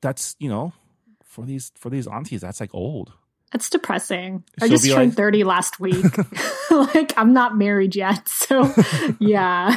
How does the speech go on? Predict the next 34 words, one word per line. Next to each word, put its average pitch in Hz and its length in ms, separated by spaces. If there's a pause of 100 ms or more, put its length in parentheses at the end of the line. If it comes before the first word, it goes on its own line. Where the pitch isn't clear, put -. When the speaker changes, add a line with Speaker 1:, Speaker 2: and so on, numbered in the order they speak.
(220)
Speaker 2:
<laughs> 302 160 (1300)
Speaker 1:
Well, 95 440 (300)
uh, 92 260
what 127 200
did 165 180
you 143 160
think 107 280 (160)
of 92 480 (120)
Mimi 98 300
Lee 92 240
Gets - 260 (120)
a 95 80
Clue? 90 580
Um, 90 180
let 107 120
us 123 160
know 107 480
in 95 160
our 92 80
Goodreads 95 360
forums. 127 560
You 127 80
can 151 100
find 147 200
it 135 40
by 127 80
searching 113 680
Books - 220
and 165 160
Boba 113 280
on 98 200
Goodreads. 95 580
Speaker 2:
And 202 460 (200)
for 196 920